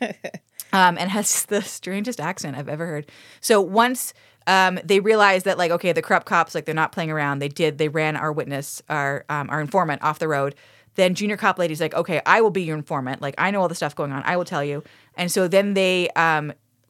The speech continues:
Speaker 2: boyfriend's, boyfriend journalist, his, his newspaper gets, like, blown up by, like, a bomb. And so they can't, they can't print there 'cause it blows up their printing press. So they get, like, some lady who looks like a gossip columnist is kind of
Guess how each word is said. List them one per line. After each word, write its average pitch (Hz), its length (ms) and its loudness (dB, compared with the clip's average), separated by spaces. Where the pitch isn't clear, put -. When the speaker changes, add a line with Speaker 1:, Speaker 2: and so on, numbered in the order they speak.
Speaker 2:
boyfriend's, 220 840 2
boyfriend 202 360 2
journalist, 196 420 2
his, 202 420 0
his 226 160 0
newspaper 269 320 2
gets, 214 220 2
like, 185 240 0
blown 196 240 2
up 202 140 2
by, 180 200 4
like, 156 160 0
a 139 80 -2
bomb. 160 640 2
And 180 120 -6
so 180 200 4
they 185 120 0
can't, 202 560 0
they 185 100 -6
can't 208 280 -2
print 180 320 -6
there 185 180 4
'cause 165 160 -4
it - 140 -6
blows 196 200 2
up - 120 -2
their 170 80 0
printing 277 300 -2
press. 135 200 -4
So - 160 -2
they 196 140 2
get, 226 180 4
like, 208 160 -2
some 214 240 -4
lady 190 220 0
who 196 100 -2
looks 208 240 0
like - 100 -2
a 220 60 0
gossip 170 420 -4
columnist 247 520 0
is 208 120 -8
kind 214 160 -4
of 208 60 -6